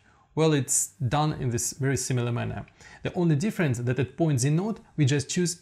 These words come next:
another solution of this cubic equation. So f cubed is equal to g of z naught.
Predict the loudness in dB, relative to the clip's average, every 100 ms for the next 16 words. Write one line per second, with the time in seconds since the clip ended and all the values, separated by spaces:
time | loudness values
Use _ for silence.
0 | -2 2 2 2 2 0 -8 -4 0 2
1 | 2 2 0 0 2 2 0 -4 0 0
2 | 0 -4 0 2 2 -4 -8 -12 _ _
3 | -4 -2 0 -2 -2 0 2 0 -8 -18
4 | _ _ -4 0 0 0 0 2 2 2
5 | 0 -4 -4 -6 -10